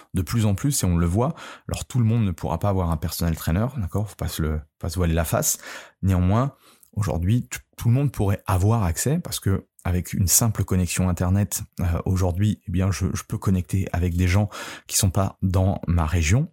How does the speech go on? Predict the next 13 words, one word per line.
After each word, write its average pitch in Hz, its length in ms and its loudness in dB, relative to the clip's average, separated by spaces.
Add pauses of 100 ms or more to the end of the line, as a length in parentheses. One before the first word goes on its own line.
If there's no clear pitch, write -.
(120)
d'accord ? 95 280 0
Je - 80 -6
peux 87 120 -6
connecter 90 380 2
avec 85 160 2
des 82 100 2
gens 98 160 4
qui - 160 -4
sont 92 180 2
dans 82 220 0
un 85 180 2
autre 120 320 0
pays. 92 320 0